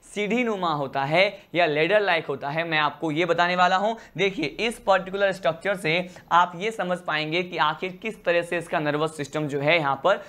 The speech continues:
हमें देखने को मिलेगा। ठीक है, यहाँ पर देखिए, मैं आपको क्या बताऊँगा,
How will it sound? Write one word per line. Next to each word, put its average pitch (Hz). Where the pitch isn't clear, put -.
हमें 165
देखने 170
को 143
मिलेगा। 127
ठीक 156
है, 233
यहाँ 170
पर 214
देखिए, 202
मैं 196
आपको 196
क्या 196
बताऊँगा, 196